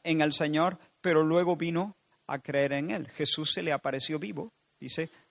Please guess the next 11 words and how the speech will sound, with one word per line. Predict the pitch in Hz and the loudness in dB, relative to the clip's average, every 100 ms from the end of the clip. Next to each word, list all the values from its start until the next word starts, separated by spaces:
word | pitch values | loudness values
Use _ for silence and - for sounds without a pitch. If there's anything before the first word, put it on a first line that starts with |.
| - | -18
primero | 131 120 131 | -10 -4 0
a | 143 - | 0 2
Pedro, | 196 175 175 - _ _ _ - | 2 4 2 -2 _ _ _ -10
a | 123 | -4
los | 123 117 | -4 4
doce, | 185 170 160 160 - _ _ | 4 4 2 -2 -8 _ _
después | 135 - 156 | -12 -2 -2
se | - | 0
apareció | 143 139 135 - 135 | -2 -2 -4 -2 0
a | 131 | 0
Jacobo. | - 127 156 123 120 | -2 -6 -4 -4 -8